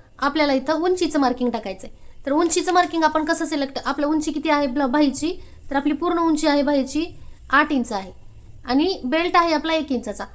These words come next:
तर उंचीमधून आपल्याला बेल्ट वजा करायचं आहे. तुमची जेवढी उंची आहे तर त्याच्यातून तुम्हाला जेवढा तुम्हाला बेल्ट ठेवायचा आहे तर तो तुम्हाला वजा करायचा आहे. तर मग माझा एक इंचाचा बेल्ट ठेवायचा आहे,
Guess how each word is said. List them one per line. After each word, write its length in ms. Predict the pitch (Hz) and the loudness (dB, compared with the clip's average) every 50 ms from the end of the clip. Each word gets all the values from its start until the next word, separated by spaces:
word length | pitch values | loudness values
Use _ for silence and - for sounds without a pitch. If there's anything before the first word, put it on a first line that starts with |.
| - - - - - - | -16 -18 -18 -14 -8 -4
तर 60 | 277 | 0
उंचीमधून 520 | 294 330 339 320 359 359 359 359 359 370 | 0 2 2 2 2 2 2 2 2 2
आपल्याला 280 | 370 349 - 330 320 330 | 0 2 2 0 0 2
बेल्ट 260 | 285 302 339 349 320 | 2 2 0 2 2
वजा 220 | 349 320 311 302 302 | 2 2 4 4 2
करायचं 360 | 294 277 240 208 185 - 185 | 2 2 0 0 -2 -6 -10
आहे. 100 | 180 - - - - - - - - - - - - - - - - - - - | -14 -14 -18 -18 -20 -20 -20 -18 -20 -20 -20 -20 -20 -20 -20 -20 -20 -16 -4 0
तुमची 260 | 311 302 294 311 339 | 0 2 2 2 2
जेवढी 240 | 302 349 359 349 359 | 2 2 2 2 4
उंची 260 | 370 370 359 359 339 | 2 2 2 4 4
आहे 260 | 302 277 269 269 294 294 | 4 4 4 2 2 0
तर 80 | 311 311 | -2 -2
त्याच्यातून 380 | 277 320 302 311 302 302 311 311 | -2 0 0 0 0 0 -2 0
तुम्हाला 260 | 339 302 294 285 285 | 2 2 4 4 2
जेवढा 300 | 269 240 302 302 311 302 | 4 4 4 4 4 4
तुम्हाला 280 | 302 311 302 294 285 285 | 2 2 0 2 2 2
बेल्ट 260 | 269 311 311 320 320 | 4 4 2 2 2
ठेवायचा 400 | 320 262 294 294 254 240 240 - | 0 2 2 2 2 2 2 0
आहे 120 | 269 262 - | -2 -2 -4
तर 60 | 285 | -4
तो 160 | 269 - 330 | -2 -2 -2
तुम्हाला 280 | - 320 285 294 285 294 | -2 0 0 2 2 2
वजा 200 | 311 330 302 311 | 2 2 2 2
करायचा 320 | - 262 233 202 196 - | 2 0 -2 -4 -6 -8
आहे. 100 | 208 208 | -12 -10
तर 60 | - 233 | -4 -2
मग 160 | 240 269 262 | 0 0 2
माझा 300 | 262 285 285 285 277 320 320 311 - | 2 2 4 4 4 4 2 2 -2
एक 180 | 285 320 311 - | -4 -4 -2 0
इंचाचा 280 | 330 294 302 294 302 285 | 0 0 2 0 0 0
बेल्ट 220 | 277 285 269 277 | 0 0 0 0
ठेवायचा 400 | 269 269 285 240 214 202 202 247 | 0 0 0 0 0 -2 -2 -4
आहे, 100 | 302 370 | -6 -6